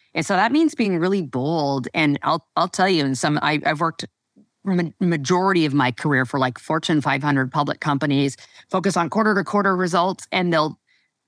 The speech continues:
they'll take some of that because of the trade-offs that comes with the performance for some of those people. That is not accepted in my world.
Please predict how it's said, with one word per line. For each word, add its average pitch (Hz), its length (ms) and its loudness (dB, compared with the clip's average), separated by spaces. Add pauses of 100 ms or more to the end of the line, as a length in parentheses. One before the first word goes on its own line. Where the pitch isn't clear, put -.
(160)
they'll 160 100 0
take 220 280 -2
some 156 200 0
of 135 100 0
that 131 320 0 (120)
because 143 460 -2
of 135 220 0
the 139 60 -4
trade-offs 143 420 -2
that 123 160 -6
comes 143 360 0
with 135 220 -4
the 135 100 -2
performance 226 560 0
for 147 140 -2
some 139 200 0
of 131 60 2
those 127 180 -2
people. 131 440 -4 (340)
That 175 180 2
is 147 160 -2
not 156 240 2
accepted - 640 -6 (160)
in 139 140 2
my 65 160 -2
world. - 440 -10